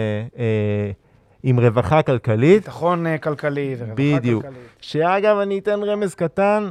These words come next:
Speaker 1: התשובה היא שהרמטית אני לא יכול להבטיח, בואו שנייה לא נחיה בסרט, אי אפשר להבטיח, אבל אפשר לתת מה שנקרא התחלה מאוד מאוד טובה, ועל זה נדבר.
Speaker 2: אוקיי, מעולה.
Speaker 1: אה,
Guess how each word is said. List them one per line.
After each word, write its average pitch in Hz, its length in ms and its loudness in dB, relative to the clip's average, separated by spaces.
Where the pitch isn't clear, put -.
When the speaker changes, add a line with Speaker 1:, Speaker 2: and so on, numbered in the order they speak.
Speaker 1:
התשובה 151 480 -4
היא 202 220 0
שהרמטית 151 720 -2
אני 127 140 0
לא 165 100 4
יכול 135 240 0
להבטיח, 131 540 -4
בואו 135 220 -2
שנייה 127 180 -4
לא 131 60 -2
נחיה 131 200 -4
בסרט, 117 220 -4
אי 185 60 -4
אפשר 202 140 -2
להבטיח, 135 560 0
אבל 113 160 -4
אפשר 170 340 0
לתת 156 320 -2
מה 143 120 -4
שנקרא 143 360 -4
התחלה 135 380 0
מאוד 127 260 2
מאוד 123 280 2
טובה, 139 380 4
ועל 120 260 2
זה 131 140 8
נדבר. 104 320 0
Speaker 2:
אוקיי, 98 280 -8
מעולה. 110 240 -8
Speaker 1:
אה, 117 480 4